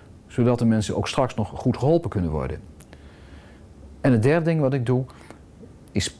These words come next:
kijken wat de gevolgen zijn voor de crisis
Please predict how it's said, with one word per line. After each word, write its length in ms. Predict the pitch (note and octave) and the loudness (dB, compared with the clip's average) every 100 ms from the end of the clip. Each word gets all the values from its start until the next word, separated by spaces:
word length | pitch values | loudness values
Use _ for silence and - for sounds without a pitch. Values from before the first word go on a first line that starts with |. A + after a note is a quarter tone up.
| - | -2
kijken 480 | B2 B2+ C3+ E3 C#3 - - - - - | 0 0 0 -2 -4 -14 -20 -20 -18 -6
wat 160 | A2 | -4
de 60 | F#2+ | -2
gevolgen 600 | G#2 F2 D3 G3 F3+ D#3 | -2 2 4 4 2 0
zijn 400 | C3+ C3+ D#3+ D3+ - - - | 0 0 -2 -6 -12 -20 -8
voor 160 | A2 | -2
de 80 | G2+ | -2
crisis 460 | G#2 A2+ C3+ C#3 | 2 2 2 -2